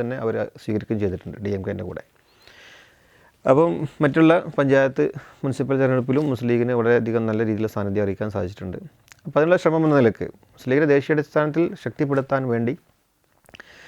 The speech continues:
ദേശീയ, ഏഹ്, കമ്മിറ്റി,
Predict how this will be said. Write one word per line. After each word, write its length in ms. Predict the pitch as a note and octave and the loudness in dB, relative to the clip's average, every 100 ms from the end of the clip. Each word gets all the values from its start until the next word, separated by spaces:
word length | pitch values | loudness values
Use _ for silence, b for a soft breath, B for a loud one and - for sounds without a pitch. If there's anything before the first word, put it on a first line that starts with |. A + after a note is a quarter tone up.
| B B A2+ | B B 0
ദേശീയ, 320 | A#2 C#3 C#3 C#3 - _ _ - - C3+ | 2 6 6 4 -2 _ _ -20 -2 2
ഏഹ്, 420 | A#2+ A#2 A#2 A2 - - - _ _ _ - - | 2 2 2 0 -4 -12 -18 _ _ _ -18 -4
കമ്മിറ്റി, 340 | A2+ A2 - | 0 0 -2